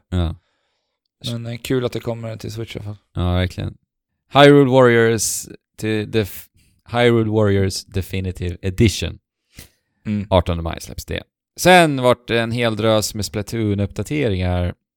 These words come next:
Speaker 1: Och här blev jag lite överraskad, måste jag ändå säga.
Speaker 2: Det förstår jag att det blev.
Speaker 1: Ja. Du vet ju, Alex, och jag antar att de flesta som lyssnar vet ju att jag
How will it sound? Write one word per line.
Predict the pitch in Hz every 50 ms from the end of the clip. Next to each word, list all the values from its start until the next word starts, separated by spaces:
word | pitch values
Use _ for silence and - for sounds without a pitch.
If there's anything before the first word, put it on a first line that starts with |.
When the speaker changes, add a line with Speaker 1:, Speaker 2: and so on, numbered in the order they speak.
| _ _ _ _ _
Speaker 1:
Och | - 104 101 -
här | - 127 135 147
blev | 143 127 120 107
jag | 107 120 147 151
lite | 123 - - 101
överraskad, | 101 98 104 113 120 - - 127 120
måste | 113 113 101 - 90
jag |
ändå | 87 87 80
säga. | 87 92 92 90 82 - _ _ _ _ _ _ _ _ _ _ _ _ _
Speaker 2:
Det | - 139 147 131
förstår | - 120 - 131 127
jag | 120
att | 110
det | -
blev. | - 113 110 110 - _ _
Speaker 1:
Ja. | 95 98 101 104 107 113 117 110 107 - _ _ _ _ _ _ _ _ _ _ _
Du | - 104 113 120
vet | 123 123 120 -
ju, | 117
Alex, | 104 98 98 98 95 - - - - - -
och | - 104 98 - -
jag | 104 101 104
antar | 101 98 92 - 104 98
att | 95 -
de | 104 92
flesta | - 107 101 95 - 101
som | 90 98 95 98
lyssnar | 104 101 - - - 117 120 120 113 113 107 98 - _ _ _ _ _ _ _ -
vet | - 104 104 98 98 -
ju | 98
att | 95 95 - -
jag | 95 92 90 87 87 87